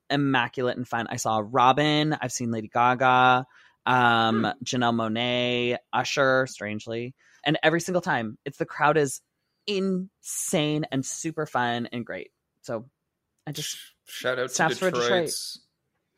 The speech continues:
Speaker 2: s-, music scene, yeah. Also,
Speaker 1: Yeah.
Speaker 2: the flannel fan makes fun of me constantly because I've historically said Detroit, and people are like, "That's not how it's fucking pronounced."
Speaker 1: Yeah, you,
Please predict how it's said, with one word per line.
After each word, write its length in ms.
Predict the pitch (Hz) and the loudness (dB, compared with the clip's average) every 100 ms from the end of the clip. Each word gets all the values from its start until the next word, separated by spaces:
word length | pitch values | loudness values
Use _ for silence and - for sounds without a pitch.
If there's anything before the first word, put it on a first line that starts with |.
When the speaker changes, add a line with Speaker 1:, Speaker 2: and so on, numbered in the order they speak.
| _ _ | _ _
Speaker 2:
s-, 180 | - - | -20 -20
music 440 | 156 120 113 180 170 | -12 -8 -6 -6 -6
scene, 320 | - 110 107 | -6 -8 -10
yeah. 220 | 127 170 - - - - | -8 -10 -12 -20 -20 -2
Also, 380 | 147 143 160 139 | 0 4 6 4
Speaker 1:
Yeah. 60 | 131 - _ 147 | 0 -10 _ -6
Speaker 2:
the 80 | 139 | -6
flannel 300 | - 160 160 | 0 0 0
fan 240 | 156 139 | 2 0
makes 200 | 131 120 | 0 -4
fun 160 | - 127 | -2 -4
of 100 | 117 | -4
me 100 | 120 | -8
constantly 520 | - 117 120 127 113 | -6 -6 -6 -8 -8
because 300 | 117 113 117 | -10 -8 -6
I've 300 | 117 113 - - _ | -6 -6 -8 -20 _
historically 600 | 131 123 - 127 123 123 | -8 -6 -2 0 0 -4
said 380 | 120 127 117 117 | -2 -2 -2 -2
Detroit, 560 | 120 - 123 120 202 - - _ _ _ _ _ | -6 -2 0 4 2 0 -10 _ _ _ _ _
and 100 | 143 | -8
people 220 | 135 120 127 | -4 -2 0
are 80 | |
like, 160 | 123 - | 0 -2
"That's 180 | - - | -4 -6
not 200 | 127 123 | -8 -8
how 160 | 123 117 | -6 -6
it's 200 | - - | -8 -10
fucking 280 | - 131 127 | -6 -6 -6
pronounced." 280 | 120 120 131 | -8 -6 -2
Speaker 1:
Yeah, 60 | 170 | -2
you, 140 | 175 | -2